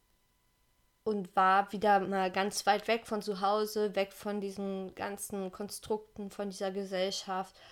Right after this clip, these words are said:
dass man ja ein Studium machen muss, et cetera. Und dann habe ich halt überlegt,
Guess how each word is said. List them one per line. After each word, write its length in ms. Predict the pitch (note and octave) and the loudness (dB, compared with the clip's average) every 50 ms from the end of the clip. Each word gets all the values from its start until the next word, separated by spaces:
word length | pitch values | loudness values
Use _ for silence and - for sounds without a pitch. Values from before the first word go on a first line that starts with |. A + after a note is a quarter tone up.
| - - - - _ _ _ _ _ _ _ _ - | -20 -20 -20 -20 _ _ _ _ _ _ _ _ 2
dass 200 | - A#3+ G#3+ F#3 | 4 4 4 6
man 180 | A3 G#3+ G#3 G#3+ | 2 2 4 4
ja 140 | G#3 G3+ | 4 2
ein 80 | G3+ G#3+ | 2 2
Studium 380 | - - A#3 A3+ G#3 A3 G#3 G3 | -2 -2 -2 0 0 2 0 0
machen 280 | G3 G3+ F3+ G3 G#3 | -2 -4 -4 -4 -6
muss, 400 | G3+ G3 G3 G3+ G#3 - - - _ _ - - - - - _ _ _ _ _ _ _ _ | -4 -2 -2 -2 -2 -4 -8 -14 _ _ -20 -20 -20 -20 -20 _ _ _ _ _ _ _ _
et 160 | - A3+ A3 - | 0 0 0 0
cetera. 680 | - A3 G#3+ G#3+ A#3 A3 G#3 G#3 G3+ G#3 G#3 G#3 G#3+ - _ _ _ - | 2 2 2 2 2 -2 2 4 4 4 4 2 0 -4 _ _ _ -2
Und 160 | A3+ A3 G#3+ | 0 0 2
dann 300 | G#3+ G#3 G#3 G#3 G3+ F#3+ | 2 2 0 0 0 4
habe 160 | G#3 G3+ G3+ | 4 4 4
ich 100 | G#3 - | 2 -2
halt 140 | A3+ A3 G#3+ | -4 -4 -4
überlegt, 760 | G#3+ G#3 G3+ G#3+ G#3 G#3 G3+ A3 A3+ G#3 - - - - - | -4 -2 0 2 2 2 0 -2 -4 -4 -8 -14 -16 -16 -16